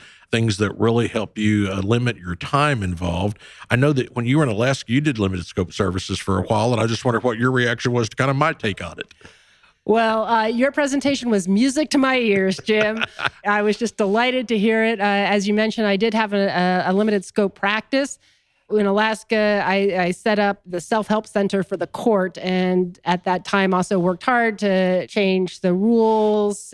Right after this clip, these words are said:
Speaker 2: and create a limited scope, uh, section for the Bar Association,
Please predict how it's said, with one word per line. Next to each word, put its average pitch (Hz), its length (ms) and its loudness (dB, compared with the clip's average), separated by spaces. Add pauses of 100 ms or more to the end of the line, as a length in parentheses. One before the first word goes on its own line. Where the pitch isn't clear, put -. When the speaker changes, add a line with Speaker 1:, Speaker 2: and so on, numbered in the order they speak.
Speaker 2:
and 170 560 0
create 185 400 2
a 160 380 2
limited 196 340 0
scope, 185 400 -2
uh, 165 300 -2
section 208 440 -2
for 196 120 -2
the 170 100 -4
Bar 180 240 2
Association, 214 1000 0